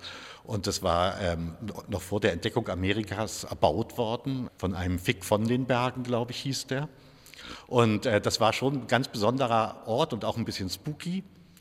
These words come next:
Und daneben floss so ein kleiner See entlang. Das war so ein ausgestorbener Elbarm, in dem konnte man auch schwimmen. Dann hatten wir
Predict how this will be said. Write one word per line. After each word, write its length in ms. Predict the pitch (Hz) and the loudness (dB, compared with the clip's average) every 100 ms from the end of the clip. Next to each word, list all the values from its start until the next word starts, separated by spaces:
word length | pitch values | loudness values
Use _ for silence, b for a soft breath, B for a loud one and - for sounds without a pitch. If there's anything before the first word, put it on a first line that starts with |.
| B B B B | B B B B
Und 440 | 127 113 104 - - | 0 2 0 -6 -4
daneben 440 | - 101 107 113 101 | 2 4 4 2 0
floss 280 | - 104 - | 0 0 0
so 60 | |
ein 60 | 92 | -4
kleiner 360 | - 90 90 | 0 0 0
See 260 | 78 101 117 | -2 0 0
entlang. 380 | 131 127 117 123 | 0 0 2 2
Das 140 | 104 | 0
war 80 | 90 | -2
so 60 | 87 | -2
ein 80 | 87 | 0
ausgestorbener 1200 | 107 110 - 101 - - 101 92 98 90 80 117 | 0 0 -2 -4 -4 -2 2 4 4 2 0 4
Elbarm, 440 | 120 - 110 107 | 4 4 0 0
in 80 | 101 | 0
dem 140 | 98 | -2
konnte 220 | 90 104 90 | -2 -2 0
man 180 | 85 | -2
auch 140 | 87 - | -2 -4
schwimmen. 260 | - 123 107 | 0 2 2
Dann 140 | 87 | 0
hatten 200 | 85 95 | -4 -2
wir 180 | 82 | 0